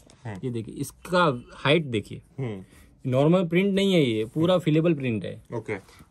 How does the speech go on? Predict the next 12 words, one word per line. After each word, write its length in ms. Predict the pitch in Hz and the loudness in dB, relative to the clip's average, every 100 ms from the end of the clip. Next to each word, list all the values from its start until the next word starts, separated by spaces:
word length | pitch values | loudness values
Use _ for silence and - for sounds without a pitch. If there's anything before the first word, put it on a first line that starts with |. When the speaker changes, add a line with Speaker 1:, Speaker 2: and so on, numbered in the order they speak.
| - | -8
Speaker 2:
और 140 | 131 | -6
इसका 400 | 139 160 165 165 - _ _ _ | -4 0 0 0 -8 _ _ _
डिटेलिंग 420 | 143 147 190 190 131 | -4 0 2 2 0
देखिए, 340 | 101 110 98 - | -2 -10 -16 -10
Speaker 1:
ओके। 340 | 117 110 107 127 | -10 -8 -8 -2
Speaker 2:
ये 80 | 156 | 0
आपको 240 | 151 160 | 0 0
लेबल 260 | 147 147 151 | 0 2 0
चुभने 280 | 143 135 | 0 -2
वाला 200 | 135 131 | 0 0
नहीं 280 | 120 104 101 | -2 -4 -6
है। 140 | - | -12